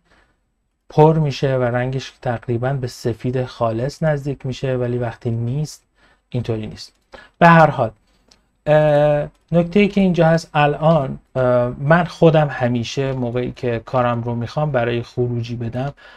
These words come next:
حتماً میام توی پنل سیپریشن پریویو تیک اوورپرینت پریویو رو می‌زنم برای اینکه مطمئن بشم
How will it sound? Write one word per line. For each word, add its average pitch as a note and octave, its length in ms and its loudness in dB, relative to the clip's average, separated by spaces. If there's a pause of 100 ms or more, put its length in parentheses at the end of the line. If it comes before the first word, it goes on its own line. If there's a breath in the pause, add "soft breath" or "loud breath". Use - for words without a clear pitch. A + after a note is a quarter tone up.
(140 loud breath)
حتماً D#3+ 420 0
میام F3 340 2
توی D3+ 220 -4
پنل C3 440 -2
سیپریشن B2 640 -6
پریویو A#2+ 540 -4 (400 soft breath)
تیک - 180 -4
اوورپرینت C#3 680 -2
پریویو B2+ 440 -2
رو C3+ 120 -2
می‌زنم C#3+ 640 -2
برای B2+ 200 0
اینکه C3 340 -2 (360 loud breath)
مطمئن B2+ 460 -4
بشم C#3 380 -4